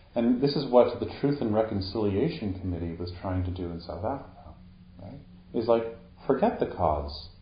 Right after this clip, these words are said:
What happened? And the power of just being able to express how you feel now without adding theory to it is what co-, it's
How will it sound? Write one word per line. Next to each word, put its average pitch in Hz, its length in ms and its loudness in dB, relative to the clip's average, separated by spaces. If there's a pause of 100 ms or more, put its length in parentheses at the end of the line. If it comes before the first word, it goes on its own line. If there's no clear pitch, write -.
(300)
What 160 200 8
happened? 170 480 0 (840)
And 120 160 0
the 113 60 2 (280)
power 156 440 6
of - 220 -8
just - 420 -2
being 127 300 0
able 110 240 -4
to - 100 -2
express - 720 -4 (420)
how 131 280 0
you 135 180 2 (140)
feel 127 280 0
now 101 680 -4 (840)
without 123 400 4
adding 120 480 0
theory 123 280 0
to 78 220 -10
it 76 140 -10 (2000)
is 101 140 -2
what 101 260 0
co-, 98 300 -2
it's - 180 -6